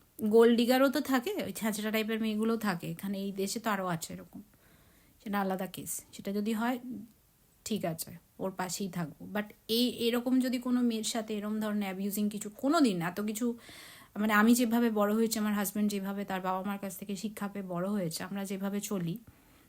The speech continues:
বা আমার যে বন্ধু সার্কেল, বন্ধু বান্ধব যারা আছে, সুস্থ পরিবেশে যারা বড় হয়ে সংসার করছি, পাতি কথা। তারপরেও যদি হয়, সেটা হচ্ছে এক-, একটা হচ্ছে কপাল, এবং কপালটাকে কী করে ঠিক করতে হয় সেটাও জানি।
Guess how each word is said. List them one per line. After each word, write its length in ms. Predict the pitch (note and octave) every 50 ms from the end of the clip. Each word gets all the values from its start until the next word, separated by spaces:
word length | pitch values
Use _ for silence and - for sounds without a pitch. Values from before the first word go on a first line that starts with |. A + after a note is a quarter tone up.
| _ _ _ B3
বা 120 | C4 C4+
আমার 260 | A#3+ A3+ A3+ A#3+ A#3+
যে 100 | A3 A#3
বন্ধু 260 | G#3+ G#3+ G#3 G3+ G#3+
সার্কেল, 380 | A3 G#3+ A3 F#3 F3 F3 - F3
বন্ধু 280 | F3 F#3 F#3+ F#3+ G3 G3
বান্ধব 300 | G3 F#3 F#3+ F#3+ F#3 F#3+
যারা 240 | - G3 F#3 F#3 F3+
আছে, 360 | F3 E3+ E3 - - F3+ F3+ - - _ - _ _ _ _ _ _ _ _ _ - - - -
সুস্থ 360 | - - C4 B3 - - A#3+
পরিবেশে 480 | A3+ A3 G#3+ G3 G3 F#3+ F#3 F#3 G#3+ G3+
যারা 200 | F#3+ F#3+ G3 F#3+
বড় 260 | F3+ F3 F3+ F3+ G3
হয়ে 240 | G3+ A3 A#3+ D4+ F4 - - - - - - - - _ -
সংসার 400 | - A#3 G#3+ G3+ F3 - F#3 F3
করছি, 380 | F3+ - - - - - - - - _ _ _ _ _ _ _ _
পাতি 260 | - F#3+ F3+ - F3 E3
কথা। 280 | - D#3+ E3 - G#3+ G3 - - _ _ _ _ _ _ _ _ _ _ _ _ _ _ _ _ _ _ _ _ _ _ _ _ _ _ _
তারপরেও 420 | - G#3 G3+ G3 G3+ A3+ A3+ A#3+ B3
যদি 220 | A#3+ C4 A#3+ C#4
হয়, 200 | C4 B3+ C4+ D4+
সেটা 240 | C#4+ - - A#3+ A#3
হচ্ছে 240 | A#3+ B3 A#3+ - A#3+
এক-, 160 | A#3 - -
একটা 260 | A3 A3+ - - A#3
হচ্ছে 200 | A#3 A#3+ A#3 B3+ B3
কপাল, 380 | - A#3+ A3 G#3+ A#3 C#4 E4 D4+
এবং 200 | B3+ A3 A3 A3+
কপালটাকে 420 | A3+ G3+ G3 G#3 G#3 G#3+ A3 A3+ A3+
কী 120 | A3+ A#3+
করে 200 | G#3+ A#3+ A3+ A#3 A3+
ঠিক 200 | - - G#3 -
করতে 260 | - G#3 G#3 - G#3+
হয় 120 | G3+ G#3 G#3
সেটাও 280 | - G3+ F#3 F#3 F#3
জানি। 280 | E3+ D3+ C3+ - -